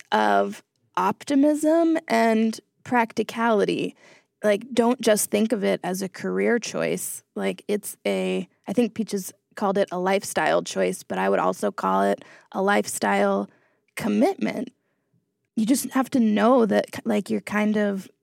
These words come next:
in for some really hard work, but that,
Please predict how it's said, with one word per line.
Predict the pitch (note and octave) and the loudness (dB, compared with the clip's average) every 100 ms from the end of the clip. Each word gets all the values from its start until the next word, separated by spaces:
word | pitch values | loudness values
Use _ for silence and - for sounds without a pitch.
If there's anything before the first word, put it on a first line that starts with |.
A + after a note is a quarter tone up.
| _ _ _ | _ _ _
in | G#3 A3 A3+ A#3+ | -2 2 4 4
for | - G#3+ G3 F#3+ G3 G3 | 2 2 2 2 0 -2
some | - G3 G3 F#3 | -6 -4 -4 -2
really | G3+ G#3+ A3 A3 A3 - _ _ _ _ | 0 2 2 2 -2 -4 _ _ _ _
hard | - G#3 G#3+ | 0 2 2
work, | G3+ G3+ D4 - - | 0 2 2 0 -4
but | - G3 | -6 -2
that, | G#3 G3+ | -2 0